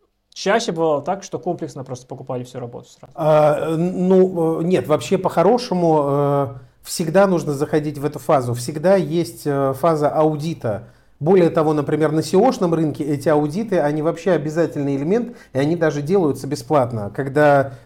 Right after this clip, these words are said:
Speaker 2: э, человек заходит, э, смотрит, э, некий сайт, смотрит его потенциал, э, в рамках, э, ну, там, поисковых машин, э, мы смотрим, мы понимаем, что да, здесь действительно можно в этой нише вырасти,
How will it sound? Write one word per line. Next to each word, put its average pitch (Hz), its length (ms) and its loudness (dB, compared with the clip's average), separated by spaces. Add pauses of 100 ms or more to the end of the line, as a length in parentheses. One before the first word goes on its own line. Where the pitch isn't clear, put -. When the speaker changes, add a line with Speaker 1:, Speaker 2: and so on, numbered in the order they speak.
(140)
Speaker 2:
э, 139 400 2
человек 151 360 2
заходит, 151 580 0 (100)
э, 139 720 0
смотрит, 165 500 0
э, 135 300 0
некий 147 260 -4
сайт, 208 320 0
смотрит 175 380 -2
его 147 140 0
потенциал, 143 760 0 (320)
э, 131 300 0
в 131 100 0
рамках, 143 480 0
э, 131 520 2
ну, 147 120 0
там, 123 180 -2
поисковых 151 480 0
машин, 233 480 0 (680)
э, 143 460 4
мы 151 140 0
смотрим, 185 460 2
мы 147 120 0
понимаем, 160 420 2
что 160 280 0
да, 139 320 4
здесь 143 260 -4
действительно 156 520 -6
можно 151 360 0
в - 20 -2
этой 143 200 -4
нише 147 260 -6
вырасти, 190 460 -4